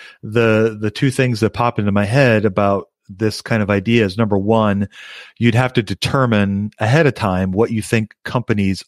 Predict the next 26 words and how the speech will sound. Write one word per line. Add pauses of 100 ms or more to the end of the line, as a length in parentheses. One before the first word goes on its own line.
are (1080)
overvalued (720)
and
where
you
think
the
price (480)
could
drop
to. (440)
Now,
we
have
seen
some
pretty
substantial (640)
f-,
market
fluctuations
on
particular
companies.
I
know